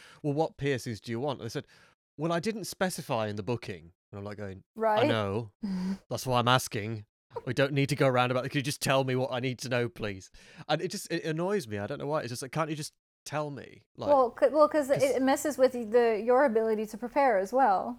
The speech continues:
Speaker 2: right?
Speaker 1: It does. But, uh, it also, it, it's just one of those things. I just, I just like the directness. I don't know what
Speaker 2: Mm-hmm.
Speaker 1: it is. It's just, especially in those contexts, 'cause it, it is time, it is energy, and it is effort.
Speaker 2: Yeah.
Speaker 1: Uh, but it's an in-, it, but peop-, I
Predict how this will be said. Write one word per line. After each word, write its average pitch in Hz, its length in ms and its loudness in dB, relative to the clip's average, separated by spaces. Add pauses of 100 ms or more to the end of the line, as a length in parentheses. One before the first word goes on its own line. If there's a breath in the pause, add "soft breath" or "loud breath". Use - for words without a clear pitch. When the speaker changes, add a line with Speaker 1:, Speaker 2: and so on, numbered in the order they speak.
(100)
Speaker 2:
right? 214 360 0 (140)
Speaker 1:
It 190 140 -2
does. 101 440 0 (440 soft breath)
But, - 180 -4
uh, 170 220 -4
it 165 80 2
also, - 280 -2
it, 156 160 -10
it's 170 100 -10
just - 140 -6
one 175 100 -6
of 127 60 -2
those 110 140 -4
things. 139 220 -4
I 110 60 -4
just, 120 200 -8
I 127 80 -2
just - 380 -8
like 110 260 -6
the 104 80 -12
directness. 101 640 -8
I 107 60 -8
don't 120 120 -6
know 233 80 0
what 214 120 -2
Speaker 2:
Mm-hmm. 202 100 -4
Speaker 1:
it - 0 -
is. 117 300 -6
It's - 140 -14
just, - 180 -10 (100)
especially 139 380 -4
in 123 60 -2
those 123 180 -2
contexts, 113 560 -10
'cause 95 280 -14
it, - 220 -16
it 117 60 -6
is 107 160 -8
time, 98 400 -8
it 107 80 -10
is 110 120 -12
energy, 95 320 -10
and 92 100 -12
it - 60 -12
is 92 140 -12
effort. - 340 -12 (140)
Speaker 2:
Yeah. 208 240 -2 (460)
Speaker 1:
Uh, 104 180 -8 (280)
but 127 120 -2
it's 127 100 -6
an 151 60 -4
in-, 143 140 -4
it, - 200 -14
but - 160 -14
peop-, 180 220 -4 (500)
I 110 80 -16